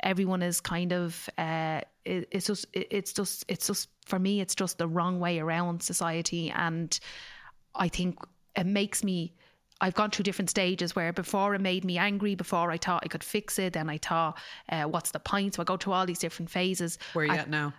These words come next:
Speaker 1: Where I'm at now is, uh, a deep sense of, I think, sadness and concern. Um, I don't, I don't, I'm thirty-eight now, and I'm like, am I going to,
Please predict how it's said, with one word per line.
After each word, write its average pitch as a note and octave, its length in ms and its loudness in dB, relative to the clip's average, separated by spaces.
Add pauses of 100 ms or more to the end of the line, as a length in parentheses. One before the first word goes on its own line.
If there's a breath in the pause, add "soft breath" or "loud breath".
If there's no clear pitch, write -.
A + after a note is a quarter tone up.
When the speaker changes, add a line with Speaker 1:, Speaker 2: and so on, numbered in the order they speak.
Speaker 1:
Where G3+ 240 4
I'm G3 100 2
at A3+ 160 2
now G3 300 2
is, F3 480 0
uh, E3+ 480 0 (120)
a F3 140 0 (280)
deep C4+ 340 0
sense G3 640 0
of, E3 500 -2 (400)
I F#3 80 2
think, C#4+ 300 0
sadness - 1200 2
and F3+ 160 -2
concern. E3+ 760 0 (840 loud breath)
Um, E3 440 0
I G3 120 4
don't, B3 680 0
I G3 100 4
don't, A#3 240 2
I'm G3 140 2
thirty-eight G#3 720 0
now, E3 340 0 (540 loud breath)
and F3 100 2
I'm F3 120 0
like, E3+ 320 -2 (680 soft breath)
am C4 200 4
I B3+ 120 4
going G3+ 380 2
to, - 160 -2